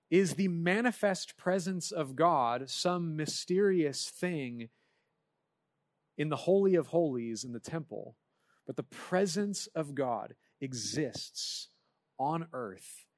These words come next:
in the person of Jesus. In his physical body was the presence of God. In Christ, God's presence came to us. He is Emmanuel, which means God with us.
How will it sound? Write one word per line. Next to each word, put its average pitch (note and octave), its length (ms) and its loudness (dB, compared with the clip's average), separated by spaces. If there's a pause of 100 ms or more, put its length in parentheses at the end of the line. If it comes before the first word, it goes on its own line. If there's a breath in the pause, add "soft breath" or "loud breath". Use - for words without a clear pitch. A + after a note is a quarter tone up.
(160)
in B2+ 140 -8
the B2 60 -8
person A#2 720 -8 (760)
of A2 140 -10
Jesus. - 840 -6 (1200)
In G#3+ 280 6
his G3 320 2
physical G#3 580 2
body E3+ 400 2 (180 soft breath)
was D#3 220 4
the D#3+ 100 2
presence F#3+ 680 2
of E3 240 -2
God. D#3 400 4
In A3 280 2
Christ, G3 560 0
God's E3+ 280 6
presence F#3 420 0
came F3 340 -4 (340 soft breath)
to G#3 280 2
us. A#2+ 240 0
He E3 240 0
is D#3+ 180 0
Emmanuel, E3 1000 -2
which B2+ 240 -10
means C3 300 -8
God C3 400 -2 (180 soft breath)
with F#3 480 4
us. - 320 -8